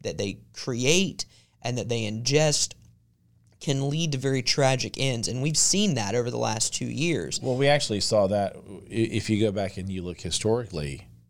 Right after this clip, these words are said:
Speaker 2: if I'm not mistaken, the, the shooter in Uvalde really took a major turn psychologically.
Speaker 1: Yeah. It started
Speaker 2: During
Speaker 1: when he was
Speaker 2: that
Speaker 1: about fourteen.
Speaker 2: Yeah,
Speaker 1: Yeah.
Speaker 2: but, but it exacerbated and it accelerated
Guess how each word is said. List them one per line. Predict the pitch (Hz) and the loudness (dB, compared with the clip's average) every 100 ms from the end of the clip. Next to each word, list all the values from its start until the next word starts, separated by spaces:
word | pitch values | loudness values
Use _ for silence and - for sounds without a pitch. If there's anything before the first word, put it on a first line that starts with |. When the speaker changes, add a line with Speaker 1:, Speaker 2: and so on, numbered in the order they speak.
| - | -14
Speaker 2:
if | 90 | -2
I'm | 107 | -2
not | 107 82 | -2 -6
mistaken, | 78 - 147 107 82 | -8 -6 -6 -6 -8
the, | 78 87 71 | -6 -6 -6
the | 85 | -4
shooter | 85 - 117 98 | -2 -2 -4 -6
in | 85 | -6
Uvalde | 78 87 120 87 - - - - _ _ _ _ _ _ _ - | -6 -6 -6 -6 -12 -14 -20 -20 _ _ _ _ _ _ _ -10
really | 107 110 131 143 | 2 4 4 2
took | 120 123 110 | -2 -4 -2
a | |
major | 98 98 104 110 107 | -2 -2 -2 -4 -6
turn | 98 - 127 117 90 82 80 - - | -8 -8 -6 -4 -6 -8 -12 -18 -6
psychologically. | - - - 127 107 98 120 120 95 - 98 - - - - _ _ _ _ - | -2 0 0 0 -2 -2 -2 -4 -8 -10 -16 -20 -20 -20 -20 _ _ _ _ -20
Speaker 1:
Yeah. | 127 - _ | -20 -20 _
It | - | -8
started | - 240 | -2 4
Speaker 2:
During | 160 | 6
Speaker 1:
when | 165 | 6
he | |
was | |
Speaker 2:
that | 139 | 4
Speaker 1:
about | - | 0
fourteen. | - 123 - 135 120 | 0 -4 -4 -4 0
Speaker 2:
Yeah, | 139 92 98 | 0 0 -6
Speaker 1:
Yeah. | 131 123 | -2 4
Speaker 2:
but, | 120 - | 4 4
but | 120 123 127 | 4 4 4
it | 117 | -2
exacerbated | 113 113 107 123 - 120 101 98 95 95 | -2 -4 0 0 0 -2 -2 -2 -2 -4
and | 104 | -4
it | 98 95 | -4 -4
accelerated | 92 98 - - 170 147 101 80 67 - | -4 0 2 4 4 2 0 -6 -10 -16